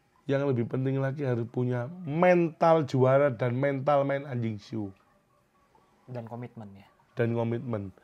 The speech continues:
Speaker 1: Anjingku bisa juara, ya tergantung dilatih atau enggak.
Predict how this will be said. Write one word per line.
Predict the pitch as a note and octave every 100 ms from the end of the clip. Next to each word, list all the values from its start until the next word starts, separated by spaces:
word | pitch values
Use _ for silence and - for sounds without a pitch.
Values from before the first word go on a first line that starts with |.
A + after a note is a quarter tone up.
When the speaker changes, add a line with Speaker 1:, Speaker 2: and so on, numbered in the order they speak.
| _ _ _ _
Speaker 1:
Anjingku | D#3+ D#3+ D#3+ E3+ F#3+
bisa | D3+ C#3+
juara, | C3+ D3 D#3 C#3+ B2 G2 - _ _ _
ya | B2
tergantung | C3+ C#3+ A#2+ A#2 D3+
dilatih | C3+ A#2+ A#2 A#2 D3+ D3+
atau | E3
enggak. | E3 E3 D#3 A2+ -